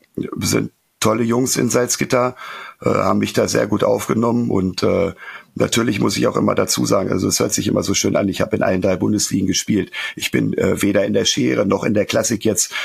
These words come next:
äh, Stammspieler einer ersten Mannschaft. Also das ist, äh, ich bin dann auch immer, äh, teilweise,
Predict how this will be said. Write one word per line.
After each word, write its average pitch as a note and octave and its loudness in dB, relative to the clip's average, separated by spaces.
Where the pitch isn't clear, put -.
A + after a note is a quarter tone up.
äh, G#2+ 2
Stammspieler G2+ 2
einer F#2+ 2
ersten G#2 0
Mannschaft. - 0
Also F2+ 0
das - 0
ist, - 0
äh, F#2 0
ich - -12
bin A#2 2
dann G#2 2
auch G#2+ 0
immer, - 2
äh, - 0
teilweise, G2+ 0